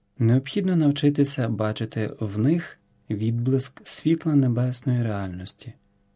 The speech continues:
Існує зв'язок речей як горизонтальний, так і вертикальний. І, властиво, тільки вертикальний спосіб пізнання може освятити науковий пошук.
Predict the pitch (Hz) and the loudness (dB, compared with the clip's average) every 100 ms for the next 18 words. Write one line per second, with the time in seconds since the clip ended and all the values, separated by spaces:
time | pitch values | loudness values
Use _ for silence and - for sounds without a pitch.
0 | - 120 - 117 110 - 123 117 127 139 | -6 -4 2 2 2 0 -2 0 0 2
1 | 151 131 107 - 151 156 104 - _ _ | 2 2 -4 -6 0 0 0 -4 _ _
2 | _ - 120 120 - 127 120 120 110 113 | _ -2 0 0 -6 0 0 2 0 0
3 | 113 156 175 113 98 107 _ _ _ _ | 0 -2 0 0 -2 -10 _ _ _ _
4 | _ 156 156 - 151 143 147 - 165 - | _ -4 -4 0 2 4 2 -4 -6 -2
5 | 104 98 92 87 107 _ _ _ _ _ | -4 -4 -6 -10 -14 _ _ _ _ _
6 | _ - 117 127 - 170 170 139 143 147 | _ 0 2 0 -2 -2 0 0 0 -2
7 | 143 135 123 - 120 120 - 117 - 160 | -2 -2 -2 -2 -2 -2 -4 -6 -2 0
8 | 127 110 - - 101 - 98 - 98 117 | 0 -2 -4 -6 -6 -6 -10 -8 -4 0
9 | 113 101 90 95 - _ _ _ _ _ | 0 -2 -6 -12 -18 _ _ _ _ _
10 | - 117 113 - 117 - 117 120 143 135 | -2 0 0 -6 -8 -6 -6 -6 -4 0
11 | 120 117 117 - 120 101 - 117 98 - | 2 2 0 0 -2 -2 -4 -4 -4 -8
12 | - - | -16 -20